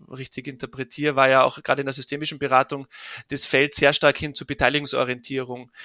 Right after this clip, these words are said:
Ja, also wir müssen das ganze System in den Raum holen, wir müssen uns alle Perspektiven anhören, wir machen Großgruppen und so, weil da schon der Eindruck war, das hat ein Potenzial, um die Perspektiven, die da in der Organisation sind, auch,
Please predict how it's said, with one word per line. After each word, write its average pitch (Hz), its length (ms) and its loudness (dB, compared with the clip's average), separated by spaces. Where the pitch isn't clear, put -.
Ja, 120 140 4
also 139 240 6
wir 139 60 -2
müssen 147 240 -2
das 135 120 -2
ganze 147 280 2
System 143 440 0
in 135 80 -6
den 139 140 -4
Raum 127 260 4
holen, 139 280 -2
wir 139 100 -4
müssen 139 220 -4
uns 143 100 -4
alle 131 180 2
Perspektiven 143 640 -6
anhören, 135 540 0
wir 131 100 0
machen 131 240 0
Großgruppen 151 680 -6
und 139 140 -4
so, 143 220 2
weil 127 260 6
da 151 100 6
schon 151 300 2
der 160 120 8
Eindruck 156 440 0
war, 135 260 8
das - 180 0
hat 131 160 4
ein 160 120 -2
Potenzial, 143 680 2
um 151 160 -6
die 139 120 -14
Perspektiven, 160 680 -4
die 147 100 -4
da 143 120 2
in 127 100 0
der 131 80 2
Organisation 127 720 -2
sind, 143 180 -6
auch, 135 300 2